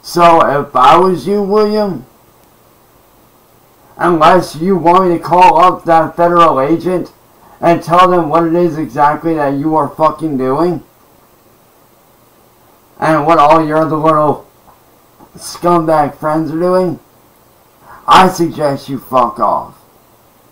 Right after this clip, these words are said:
You leave me alone, and you leave my shit alone. And the same goes for every other troll as well, dude. All y'all other motherfuckers, the same thing goes for every one of you guys as well.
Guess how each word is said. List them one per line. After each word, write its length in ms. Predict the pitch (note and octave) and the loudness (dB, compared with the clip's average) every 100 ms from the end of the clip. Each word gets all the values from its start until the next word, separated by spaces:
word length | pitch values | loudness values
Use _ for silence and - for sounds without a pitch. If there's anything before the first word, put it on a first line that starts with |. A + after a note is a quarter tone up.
| _ _ _ _ _ _ _ _ _ _ _ - | _ _ _ _ _ _ _ _ _ _ _ -6
You 160 | D3+ | -2
leave 420 | C#3+ C#3 F#3+ G3+ E3 | -2 0 0 -2 -4
me 260 | D#3+ D#3+ | -2 -2
alone, 540 | D3 C#3 C3+ C3+ B2+ - _ | -2 0 2 2 0 -8 _
and 200 | C3+ C#3 | -6 -2
you 100 | C#3 | -2
leave 220 | C#3+ C#3+ | -2 -2
my 240 | C3+ C3 A#2+ | 0 -2 -2
shit 240 | - A#2 | -8 -8
alone. 340 | G#2+ F#2 - - _ _ _ _ _ _ - | -6 -6 -10 -16 _ _ _ _ _ _ -4
And 140 | E3 | 0
the 80 | F#3 | 0
same 400 | E3 G#3 G#3+ G#3 | 0 -2 0 0
goes 320 | F3 F#3 F#3 | 0 0 0
for 160 | - F3 | -2 0
every 320 | F3 E3 E3 | 0 2 2
other 240 | E3 E3+ E3 | 2 2 -2
troll 360 | D3+ D3 C#3 | -2 0 0
as 120 | C3+ | -2
well, 380 | A2+ C#3+ A#2+ G2+ | 0 2 2 0
dude. 320 | A2+ A#2 A2+ - _ _ _ - - | -6 -6 -8 -14 _ _ _ -20 -2
All 320 | D#3 F3+ F#3 | 4 4 4
y'all 260 | F3 F3 F3 | 4 4 6
other 220 | E3+ F#3 | 2 2
motherfuckers, 680 | F#3+ F3+ F3 F#3 F#3+ - G#3 | 2 0 0 0 0 0 -4
the 40 | |
same 420 | E3+ - G3+ G3 F3+ | -4 -8 -4 -2 0
thing 220 | F3+ D#3+ | 0 2
goes 380 | E3 E3+ D#3+ - | 4 4 2 -4
for 220 | D#3 C#3 | -4 0
every 280 | D3+ D#3+ E3 | 2 2 2
one 220 | E3 E3 | 2 4
of 40 | |
you 140 | E3 D#3+ | 2 2
guys 300 | D3 C#3+ C3+ | 2 2 0
as 120 | C3 | -4
well. 440 | C#3+ D3 - - | 0 2 0 -6